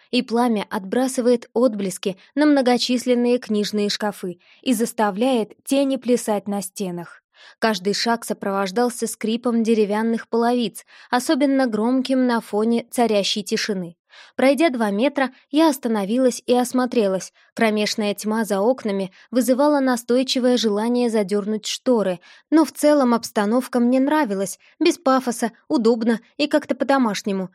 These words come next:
совсем не похоже на обитель злого колдуна. «Ой, а это что?» Густой сумрак под потолком, в углу, куда не дотягивался свет от ламп и горящего камина,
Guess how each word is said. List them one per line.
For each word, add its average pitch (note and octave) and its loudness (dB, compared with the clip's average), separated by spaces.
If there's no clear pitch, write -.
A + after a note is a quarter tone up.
совсем C#4+ 2
не C4+ 2
похоже A#3+ 0
на G#3 0
обитель A3 -2
злого A3+ 0
колдуна. A3+ 0
«Ой, A3+ 0
а C4+ 2
это A3 2
что?» F#3+ -4
Густой A3 2
сумрак B3 0
под - -6
потолком, G3+ -2
в G#3 0
углу, A3+ 0
куда A3+ 2
не A#3 2
дотягивался G3+ -2
свет A#3 -2
от - -10
ламп C4 0
и D4+ 2
горящего A#3+ 2
камина, G3+ -2